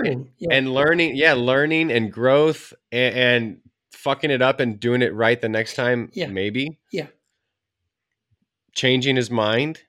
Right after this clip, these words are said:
Speaker 1: Yes. This is what I'm,
Speaker 2: So then we
Speaker 1: this is
Speaker 2: talk,
Speaker 1: what I'm
Speaker 2: we
Speaker 1: talking
Speaker 2: talk
Speaker 1: about.
Speaker 2: about a God who's a lot different. When we start human
Speaker 1: Mm-hmm.
Speaker 2: and go to God, then we have a different God than if we start God and go to human.
Speaker 1: Mm-hmm.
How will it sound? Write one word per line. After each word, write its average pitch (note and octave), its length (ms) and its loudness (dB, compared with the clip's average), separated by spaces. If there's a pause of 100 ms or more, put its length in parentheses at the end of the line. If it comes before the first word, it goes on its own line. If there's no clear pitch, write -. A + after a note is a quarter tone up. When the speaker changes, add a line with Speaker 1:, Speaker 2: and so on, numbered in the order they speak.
(100)
Speaker 1:
Yes. F#3+ 320 -2
This B3+ 240 0
is D#4 120 -4
what E4 160 -2
I'm, D#4 140 -2
Speaker 2:
So D3+ 160 0
then F3 140 6
we G3+ 60 2
Speaker 1:
this - 40 0
is A#3+ 40 2
Speaker 2:
talk, F#3 120 4
Speaker 1:
what B3+ 100 0
I'm G#3+ 60 -2
Speaker 2:
we D#3 80 0
Speaker 1:
talking A#3+ 140 0
Speaker 2:
talk F3+ 160 0
Speaker 1:
about. D#3+ 260 4
Speaker 2:
about C3+ 60 2
a B2 40 -6
God C#3 300 6
who's C#3 220 2
a B2+ 80 4
lot B2 360 2
different. C#3 380 -2
When C3 140 -2
we D3 120 -4
start D#3 640 -2
human A2+ 840 -2
Speaker 1:
Mm-hmm. F3+ 360 -6
Speaker 2:
and A2 220 -2
go B2+ 180 4
to A#2+ 100 2
God, A2 540 2
then A#2 140 0
we C3 140 -2
have A#2 180 -4
a G2 60 -6
different A2+ 400 -6
God A2+ 200 0
than A2 120 -6
if G2+ 80 -10
we G#2+ 100 -8
start G#2 300 -4
God G#2 200 0
and G2 80 -4
go F#2+ 120 -4
to F2 60 -6
human. F2 500 -8
Speaker 1:
Mm-hmm. E3 320 -6